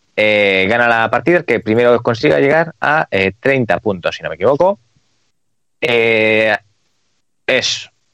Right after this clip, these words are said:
eh, un juego en el que tienes que conseguir tu motor de cartas para, con las tiradas de dados, ir consiguiendo dinero para comprar cartas,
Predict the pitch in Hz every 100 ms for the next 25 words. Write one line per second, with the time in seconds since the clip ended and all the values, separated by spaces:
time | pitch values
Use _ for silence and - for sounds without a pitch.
0 | _ 104 110 123 135 151 135 113 117 113
1 | 120 110 95 85 - 92 98 131 123 123
2 | 151 175 196 - - _ _ - 127 156
3 | - 104 92 107 104 113 127 147 - -
4 | 110 110 104 90 87 82 95 139 190 -
5 | - 123 - 98 117 139 - 156 -